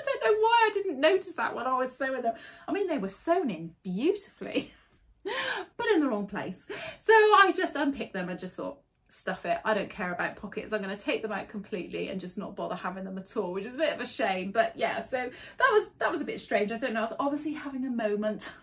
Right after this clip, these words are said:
<laughs> seem to be having a lot of them recently. So yeah, so it doesn't have any pockets, but, um, I think the pattern doesn't come with the option of having pockets in it, but in my jumpsuit version, I decided I wanted them and I'd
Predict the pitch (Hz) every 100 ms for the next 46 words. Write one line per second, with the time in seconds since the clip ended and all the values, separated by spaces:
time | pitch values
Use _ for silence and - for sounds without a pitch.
0 | - 403 - 605 622 - 453 403 349 277
1 | 285 277 285 - 269 240 240 247 233 330
2 | 240 240 285 - - - - 349 320 214
3 | - 302 294 427 427 - 403 381 359 -
4 | - 220 - - - 254 - - - 226
5 | 226 226 220 226 - - 285 339 427 403
6 | - 359 - 320 294 285 - - 269 277
7 | 254 262 285 277 277 277 - - 285 -
8 | 294 285 277 302 - - 285 - - 220
9 | 226 226 240 240 220 220 - 220 220 214
10 | 202 - 202 196 190 185 208 196 - 190
11 | - 208 196 185